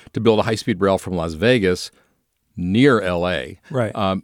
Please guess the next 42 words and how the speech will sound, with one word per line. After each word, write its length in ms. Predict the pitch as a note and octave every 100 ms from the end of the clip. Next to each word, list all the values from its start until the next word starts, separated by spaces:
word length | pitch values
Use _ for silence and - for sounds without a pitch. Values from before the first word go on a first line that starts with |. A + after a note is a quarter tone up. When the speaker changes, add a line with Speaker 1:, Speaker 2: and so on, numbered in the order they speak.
| -
Speaker 1:
how 240 | - D3
does 160 | E3+ D3
that 180 | C#3+ -
figure 300 | - B2 A#2
into 220 | A2 G#2+
this? 180 | G#2 C#2
Is 80 |
it 60 | D#2+
gonna 180 | D#2+ D#2
complement 560 | - G#2+ - F3 F3+
it? 80 | F3+
Is 80 | G2+
it 60 | D#2+
gonna 300 | F2 D#2 D2
s-, 180 | -
in 180 | G#2+ F#2
some 260 | F#2 - G2
way 300 | F#2+ E2+ E2
upend 460 | F2+ F2+ F2+ A#2+
it? 260 | E3 - - - -
Speaker 2:
It 80 | G3+
was 180 | G3+ G3+
actually 280 | G3+ - D3+
three 240 | - F#3
billion 300 | D#3 D3+ C#3+
dollars 320 | C3 B2+ B2
for 140 | - A2
both 300 | A#2+ A2+ -
projects. 460 | A#2+ G#2 G#2+ F#2+
So 120 | -
three 240 | C3 - F3
point 220 | - D3+
one 180 | C#3+ C3
billion 320 | C3+ B2+ B2
dollars 340 | A#2 A2+ A2
for 180 | - A#2
high-speed 460 | G2+ A2+ - B2 A2+
rail, 280 | A2+ G#2+ G#2
the, 160 | A2
the 180 | B2 A#2
state 300 | - C3 B2+
project, 500 | A2+ G#2+ G#2 G#2 -